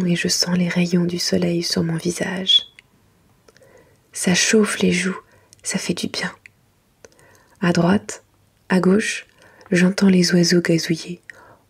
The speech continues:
Rou, rou, rou, rou.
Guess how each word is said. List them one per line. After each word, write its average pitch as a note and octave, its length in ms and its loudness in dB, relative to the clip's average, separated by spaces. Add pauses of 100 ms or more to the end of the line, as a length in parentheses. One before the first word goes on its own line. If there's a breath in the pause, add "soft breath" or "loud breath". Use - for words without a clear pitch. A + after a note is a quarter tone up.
Rou, C4+ 240 2 (160)
rou, C4 580 4 (260 loud breath)
rou, E4+ 200 2 (180)
rou. C#4 600 4